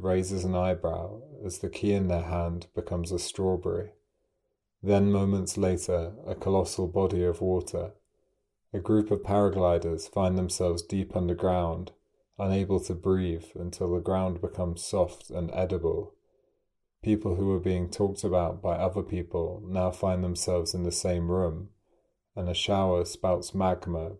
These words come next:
briefly, encasing the steam around a person, which swaps with the wood from their neighbour's kennel, which burns away and is replaced by tarmac,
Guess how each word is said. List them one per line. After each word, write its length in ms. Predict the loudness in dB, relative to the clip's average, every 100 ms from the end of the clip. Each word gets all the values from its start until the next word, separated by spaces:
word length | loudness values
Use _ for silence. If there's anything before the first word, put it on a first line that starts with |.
| -4
briefly, 600 | -2 -2 -2 -2 -2 -4
encasing 640 | -8 -8 -4 -2 -2 -4 -2
the 80 | -2
steam 440 | -4 -2 0 0
around 300 | 0 0 0
a 60 | 0
person, 640 | 2 2 2 0 -4 -6 -12 _ _ _ _ _ _
which 240 | -4 -2 0
swaps 400 | 0 0 -2 -6
with 160 | -2
the 60 | 0
wood 300 | 2 2 0
from 260 | -4 0
their 120 | 2 2
neighbour's 420 | 2 0 -2 -4
kennel, 600 | -4 0 0 0 -4 -8 -20 -20 -20 -20 -20 _
which 280 | -8 -6 0
burns 320 | 2 2 0
away 480 | 2 4 6 4 0
and 140 | -2
is 180 | -4 -2
replaced 500 | -4 0 2 2 0
by 160 | 0 0
tarmac, 760 | 0 0 2 0 -4 -8 -16